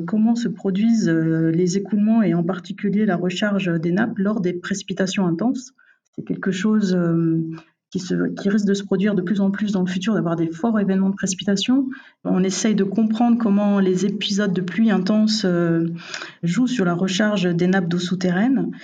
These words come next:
Et puis le deuxième point sur lequel je travaille, euh, avec également... Un, tout un collectif, euh, donc notamment, euh, des hydrogéologues, euh,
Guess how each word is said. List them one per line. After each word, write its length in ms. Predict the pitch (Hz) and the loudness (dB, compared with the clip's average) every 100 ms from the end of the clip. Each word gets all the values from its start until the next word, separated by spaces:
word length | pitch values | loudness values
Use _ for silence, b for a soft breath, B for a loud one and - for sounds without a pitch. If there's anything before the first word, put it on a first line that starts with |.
| B B B | B B B
Et 80 | 190 | -4
puis 140 | 220 | 0
le 120 | 214 | 0
deuxième 340 | 214 214 220 214 | 2 2 2 2
point 160 | 240 | 2
sur 140 | 240 202 | 0 0
lequel 260 | 196 208 | 0 0
je 100 | 185 | 0
travaille, 640 | 208 - 208 214 220 220 185 | -2 -2 0 2 2 2 2
euh, 340 | 170 170 175 | 2 2 0
avec 340 | - 180 185 185 | 0 0 0 0
également... 540 | 180 185 196 196 180 | 0 2 2 2 0
Un, 140 | 180 - - B B B - | -4 -6 -16 B B B -4
tout 120 | 240 | 0
un 280 | 220 185 180 | 0 2 2
collectif, 680 | 185 190 190 - 226 226 - | 2 0 0 -2 0 0 0
euh, 520 | 180 165 165 165 165 | 0 2 2 2 0
donc 260 | 170 175 175 | 0 -2 0
notamment, 640 | 190 185 190 202 202 190 | 0 2 4 4 4 2
euh, 140 | 170 165 B B B | 0 -2 B B B
des 220 | 180 180 | -4 0
hydrogéologues, 840 | 196 196 190 190 190 190 196 196 180 | 0 0 2 2 2 2 2 0 0
euh, 440 | 170 170 170 170 | 0 0 0 0